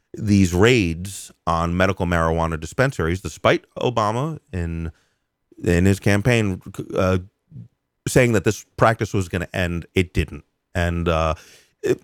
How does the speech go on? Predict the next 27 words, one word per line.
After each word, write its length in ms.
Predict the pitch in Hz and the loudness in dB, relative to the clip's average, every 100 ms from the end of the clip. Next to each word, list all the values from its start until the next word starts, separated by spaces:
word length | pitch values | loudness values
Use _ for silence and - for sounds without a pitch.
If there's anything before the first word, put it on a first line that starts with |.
| - | 0
it, 160 | - | 0
recently, 720 | - 143 190 - 147 123 104 92 | 2 4 4 2 -2 0 0 0
I 100 | 90 | -2
think 280 | 107 90 | -2 -4
that 160 | - 90 | -4 -2
it's 240 | 87 80 | -2 -2
died 220 | 90 87 87 | 0 0 2
down 160 | 87 | 0
quite 180 | 95 85 | 0 0
a 20 | |
bit, 220 | 80 80 | 0 -2
but 200 | 104 - - | -4 -6 0
even 260 | 160 131 - - | 2 2 -2 -8
f-, 120 | 120 | -4
for 100 | - | 0
the, 140 | 113 107 | 2 0
for 180 | - 104 | -2 0
the 160 | 104 | 0
first 360 | 90 113 98 - | 0 0 -2 -2
term 180 | 101 90 | -2 -2
of 100 | 82 | -4
his 120 | 85 | -6
administration, 640 | 80 82 80 85 82 - | -4 -6 -4 -2 -2 -4
it 80 | 82 | -8
was 140 | 85 - | -8 -8
just 220 | 78 - | -8 0
brutal. 360 | 92 82 69 | 2 2 -2